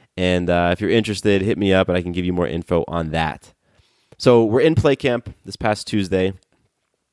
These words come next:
and there was just a fantastic example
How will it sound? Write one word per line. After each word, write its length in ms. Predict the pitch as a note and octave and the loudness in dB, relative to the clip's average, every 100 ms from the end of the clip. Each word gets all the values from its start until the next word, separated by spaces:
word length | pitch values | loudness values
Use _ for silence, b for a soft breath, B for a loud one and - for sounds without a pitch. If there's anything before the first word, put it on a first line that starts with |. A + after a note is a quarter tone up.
| _ - | _ -4
and 120 | G#2+ | 2
there 60 | C3 | 4
was 100 | B2+ | 4
just 140 | A#2+ | 2
a 80 | G2 | -2
fantastic 1160 | - A#2 G#2 - - - A#2+ A#2+ - C3 B2+ - b b | -2 -6 -6 -8 -14 -8 -6 -6 -6 -8 -8 -14 b b
example 840 | - F#2 E2+ D2+ F#2 F#2+ E2 D2 F#2+ | -10 -10 -8 -4 -2 -4 -6 -8 -10